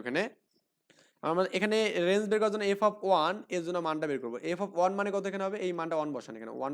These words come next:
প্লাস ওয়ান মানে কত হবে এখানে? টু। f of হচ্ছে আমাদের টু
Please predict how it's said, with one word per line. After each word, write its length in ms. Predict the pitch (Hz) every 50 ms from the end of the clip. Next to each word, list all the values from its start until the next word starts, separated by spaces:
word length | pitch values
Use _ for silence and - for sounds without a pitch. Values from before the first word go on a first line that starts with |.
| 143
প্লাস 180 | 160 156 160 156 156 160
ওয়ান 160 | 151 127 113 104 104
মানে 120 | 113 120 131 135
কত 80 | 147 143
হবে 80 | 160 156 143
এখানে? 140 | 131 120 120 - -
টু। 100 | 175 160 120 101 - _ _ _ _ _ _ _ _ _ _ _ _ _ _ _ _ _ _ _ _ _ _ _ _ _ _ _ - 156 175
f 40 | 175 - 196
of 60 | 185 196
হচ্ছে 160 | 196 202 208 190
আমাদের 180 | 190 196 196 196 -
টু 80 | 208